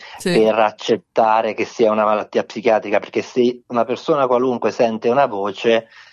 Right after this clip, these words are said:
Speaker 2: eh,
Speaker 1: Certo.
Speaker 2: la prima reazione che ha è quella di credere di avere, come è stato per me, poteri paranormali o una sensibilità in più o che siano demoni, fantasmi.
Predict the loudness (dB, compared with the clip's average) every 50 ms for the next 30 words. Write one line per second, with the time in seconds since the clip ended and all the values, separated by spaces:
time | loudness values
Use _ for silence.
0 | _ _ _ _ -8 -6 -4 -4 -4 -4 -4 -4 -4 -4 -2 -2 -2 -2 -2 -4
1 | -4 -6 -6 -6 -8 -10 -8 -2 0 0 0 0 0 0 2 2 2 2 2 2
2 | 2 0 0 0 0 2 2 2 2 2 2 2 2 2 0 2 2 2 2 0
3 | -4 -12 -14 -10 -6 -2 -2 0 0 0 0 0 0 0 -2 0 0 0 0 0
4 | 0 -2 -4 -4 -4 -4 -2 0 0 0 0 -4 -6 -2 -2 -2 0 -2 -2 -2
5 | -2 -2 -2 -6 -10 -20 -20 -10 -6 -4 -2 0 0 0 0 0 0 0 2 2
6 | 2 0 0 -2 -2 0 0 0 2 2 2 2 0 0 -2 -2 0 0 0 0
7 | 0 -2 -2 -4 -8 -8 -8 -10 -10 -8 -4 -2 0 0 -2 -2 -8 -12 -8 -6
8 | -2 -2 0 0 0 -2 -2 -4 -6 -8 -6 -2 -2 -2 0 0 -2 -2 -4 -4
9 | -10 -20 -20 -20 -8 -2 0 2 2 2 0 -2 -2 -4 -4 -2 -2 -2 -2 -2
10 | 0 2 2 2 2 0 -2 -6 -6 -6 -6